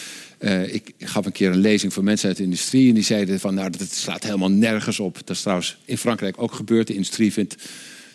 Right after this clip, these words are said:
dat het Franse parlement bestaat uit sukkels... die niet snappen hoe het e-, echt in elkaar zit.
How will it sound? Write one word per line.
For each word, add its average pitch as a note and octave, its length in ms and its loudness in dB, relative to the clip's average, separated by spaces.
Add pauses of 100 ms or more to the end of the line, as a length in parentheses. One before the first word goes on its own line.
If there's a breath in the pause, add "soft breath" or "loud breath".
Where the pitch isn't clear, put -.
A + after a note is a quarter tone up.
(120)
dat F#2 60 -6
het F#2+ 120 -4
Franse G2+ 260 0
parlement G2 560 0 (160)
bestaat G2+ 420 -2
uit F#2 160 -8
sukkels... B2 400 2
die G#2+ 120 2
niet G2 140 4
snappen G2 320 0
hoe F#2+ 120 2
het E2+ 100 -4
e-, F#2 380 -6
echt - 300 -6
in A2 120 -6
elkaar A#2 340 0
zit. B2+ 260 0